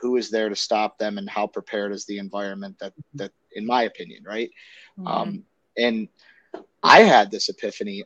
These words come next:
Speaker 1: early on that, oh, we just need to teach everybody how to be tactical and, and teach law enforcement. But it was Oxford really changed my thought process with that,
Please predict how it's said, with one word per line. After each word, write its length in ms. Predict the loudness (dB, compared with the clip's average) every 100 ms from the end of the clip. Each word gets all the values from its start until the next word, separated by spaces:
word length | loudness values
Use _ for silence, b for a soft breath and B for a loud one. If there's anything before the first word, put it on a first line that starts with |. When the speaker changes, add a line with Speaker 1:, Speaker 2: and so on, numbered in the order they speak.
| -2
Speaker 1:
early 320 | 0 0 0
on 520 | 0 0 -2 -12 -20 _ _ _ -4
that, 240 | -2 -4 0
oh, 320 | 4 4 2 _ -8
we 100 | -4
just 180 | -4 -6
need 100 | -8
to 60 |
teach 260 | -8 -6 -4
everybody 380 | -6 -6 -8 -6
how 160 | -8
to 80 | -8
be 140 | -10
tactical 680 | -6 -4 -4 -8 -10 -8 -8
and, 160 | -10 -14 -14
and 280 | -12 -12 -16 -14
teach 240 | -12 -10
law 160 | -8 -8
enforcement. 420 | -6 -8 -8 -14 _ b b b b _ _ _ _ _ _
But 140 | 8 8
it 160 | 6
was 340 | 0 -2 -2 0 8
Oxford 600 | 10 10 4 2 0 2
really 260 | 2 2
changed 460 | 2 0 0 -4 -6
my 180 | -8 -2
thought 260 | 4 4 2
process 520 | -4 -6 -6 -6 -8
with 140 | -10 -10
that, 320 | -8 -8 -12